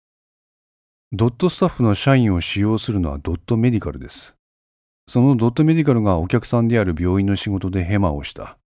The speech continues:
だったら、メディカルがケツを拭くのが筋でしょう。今川さんもそう言ってくれた。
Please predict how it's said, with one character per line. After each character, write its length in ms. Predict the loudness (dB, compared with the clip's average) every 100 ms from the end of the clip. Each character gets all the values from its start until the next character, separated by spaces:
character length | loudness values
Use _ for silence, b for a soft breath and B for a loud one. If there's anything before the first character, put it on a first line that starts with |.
| _ _ _ _ _ _ _ 2
だ 100 | 2
っ 60 |
た 80 | 4
ら、 200 | 2 2 B B B
メ 140 | 2
デ 100 | 4
ィ 20 | 2
カ 120 | 2
ル 100 | 2
が 140 | -2
ケ 180 | -4 -6
ツ 180 | -2 -2
を 80 | -2
拭 100 | -2
く 80 | -2
の 80 |
が 100 | -2
筋 300 | -4 -4 -2
で 80 | -2
し 100 | -4
ょ 40 | -14
う。 40 | -20 _ _ _ _ _ _ _ _ _ _ _ _ _ -8
今 260 | -4 -2
川 260 | -2 -4 -4
さ 140 | -6
ん 100 | -6
も 140 | -6 -8
そ 160 | -8
う 40 | -8
言 80 | -8
っ 20 |
て 240 | _ -10
く 80 | -8
れ 80 | -8
た。 180 | -8